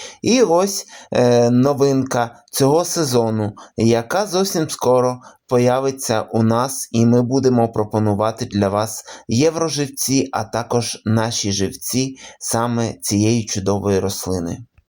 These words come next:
Тож знайомтесь, це віола сортосерії Ruthless. Неперевершена новинка з дуже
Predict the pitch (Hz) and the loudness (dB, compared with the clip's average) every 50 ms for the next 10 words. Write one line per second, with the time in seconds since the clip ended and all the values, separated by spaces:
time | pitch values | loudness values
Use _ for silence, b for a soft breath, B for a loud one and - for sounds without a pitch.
0 | _ _ - 202 220 254 240 202 214 220 196 160 135 123 123 117 107 - - 107 | _ _ 0 2 2 2 0 -2 -2 0 0 2 2 2 2 0 -2 -2 -4 -4
1 | 104 - - - - - - _ _ - - 165 190 202 202 214 b b b b | -4 -4 -8 -12 -18 -20 -20 _ _ -2 0 2 2 2 0 -4 b b b b
2 | b b b - 117 135 147 147 143 151 156 147 143 143 139 - - 127 117 98 | b b b -4 0 2 4 6 6 4 4 2 2 0 -2 -2 -4 -4 -4 -2
3 | - - 110 - - - 123 120 117 120 123 120 120 - - - 110 110 113 107 | -2 -2 -2 -2 0 2 2 2 4 2 2 2 0 0 0 0 2 2 2 2
4 | 101 - - 90 80 - - - - - - - _ _ _ - 151 175 226 262 | 0 -2 -4 -4 -4 -4 -6 -8 -10 -10 -14 -16 _ _ _ -2 2 2 2 4
5 | 269 254 240 208 202 190 185 175 165 - - - 139 131 123 120 120 123 123 120 | 4 4 4 4 4 2 2 0 0 0 -2 -2 0 2 2 2 2 2 2 2
6 | 113 165 202 202 196 196 - 156 143 131 123 120 110 120 - - 180 196 202 208 | 4 4 4 4 4 2 0 0 -2 -2 -4 -8 -10 -10 -2 0 4 4 4 4
7 | 190 180 190 180 | 4 2 0 0